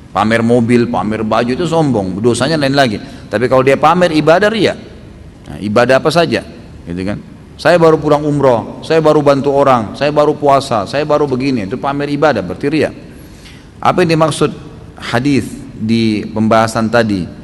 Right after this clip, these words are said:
Hati adalah jantung, karena kalbu beberapa asatidz menunjukkan jantung, bukan hati.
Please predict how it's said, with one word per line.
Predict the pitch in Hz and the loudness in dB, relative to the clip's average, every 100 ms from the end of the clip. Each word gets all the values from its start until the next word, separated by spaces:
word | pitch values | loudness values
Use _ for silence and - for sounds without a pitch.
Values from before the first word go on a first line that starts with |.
| - - - - - | -20 -20 -20 -20 -12
Hati | - 117 113 123 | -2 -2 -2 0
adalah | 113 98 98 | 0 0 -2
jantung, | 95 95 90 85 127 | -2 -2 -4 -2 -2
karena | 110 101 104 95 | -2 -4 -4 0
kalbu | 113 131 143 | 0 0 0
beberapa | 113 98 101 107 101 | -2 0 -2 0 -2
asatidz | 104 104 127 | -2 -2 0
menunjukkan | 117 104 107 120 | -2 -2 -2 0
jantung, | 123 131 110 95 | 0 0 -2 -6
bukan | 95 110 | -4 -2
hati. | 107 117 - | -2 -2 -4